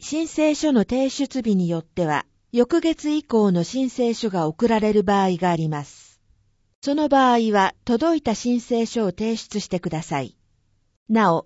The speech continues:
毎年十二月頃、対象者に送付される高額療養費の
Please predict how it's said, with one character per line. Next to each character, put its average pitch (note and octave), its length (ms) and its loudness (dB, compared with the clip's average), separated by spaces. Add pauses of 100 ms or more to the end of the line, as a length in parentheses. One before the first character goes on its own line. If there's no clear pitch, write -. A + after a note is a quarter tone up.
毎 C#4+ 240 2
年 D4 300 -6
十 C#4+ 180 0
二 D4 160 0
月 C4+ 260 -6
頃、 G3+ 320 0 (120)
対 D#4 180 -2
象 D#4+ 280 -2
者 G#3 160 -4
に F#3 100 0
送 G#3 260 -4
付 G3+ 100 -12
さ F3 160 -6
れ E3 140 -2
る D#3 220 -4 (100)
高 D#4+ 220 0
額 D#4 260 -4
療 C4+ 300 0
養 C4 180 2
費 F#3 220 -2
の D#3 240 -4